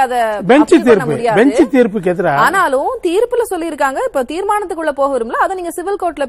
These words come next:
Speaker 1: பேசி, அ, சால்வ் பண்ணிக்கங்க அப்படின்னு சொல்லியிருக்காங்க இல்லையா?
Speaker 2: அப்படி சொல்லல.
Speaker 1: ம்.
Speaker 2: அந்த சிவில் கோர்ட்ல போய் அதுக்காக போக சொல்லல.
Speaker 1: ம்ஹும்.
Speaker 2: தீர்மானங்களை பற்றி கேட்க சொல்லி பிரேயர் இல்ல.
Speaker 1: ஓ.
Speaker 2: இன்ஜங்ஷனை பற்றி தான் பிரேயர் இருக்கு. நீங்க இது, இது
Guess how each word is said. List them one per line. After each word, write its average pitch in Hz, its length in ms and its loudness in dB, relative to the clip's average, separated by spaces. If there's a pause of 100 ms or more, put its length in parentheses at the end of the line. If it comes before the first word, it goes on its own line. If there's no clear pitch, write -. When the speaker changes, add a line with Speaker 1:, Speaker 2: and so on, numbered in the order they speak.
Speaker 1:
பேசி, 285 320 -2 (460)
அ, 190 180 -10
சால்வ் 233 260 -2
பண்ணிக்கங்க 190 440 -12
அப்படின்னு 185 240 -16
சொல்லியிருக்காங்க 180 380 -14
இல்லையா? 143 220 -8
Speaker 2:
அப்படி 233 260 -2
சொல்லல. 135 320 -8
Speaker 1:
ம். 175 220 -18 (920)
Speaker 2:
அந்த 147 200 -8 (180)
சிவில் 254 300 0
கோர்ட்ல 247 340 2
போய் 196 160 4
அதுக்காக 214 400 2
போக 185 160 0
சொல்லல. 117 320 -8
Speaker 1:
ம்ஹும். 196 320 -18 (280)
Speaker 2:
தீர்மானங்களை 277 760 4
பற்றி 208 240 -4
கேட்க 208 400 0
சொல்லி 233 240 -2
பிரேயர் 277 380 4
இல்ல. 151 100 0 (340)
Speaker 1:
ஓ. 180 120 -18 (960)
Speaker 2:
இன்ஜங்ஷனை 269 580 2
பற்றி 220 200 0
தான் 294 200 0
பிரேயர் 208 260 2
இருக்கு. 143 220 -8
நீங்க 165 180 2
இது, 156 220 -2
இது 151 120 0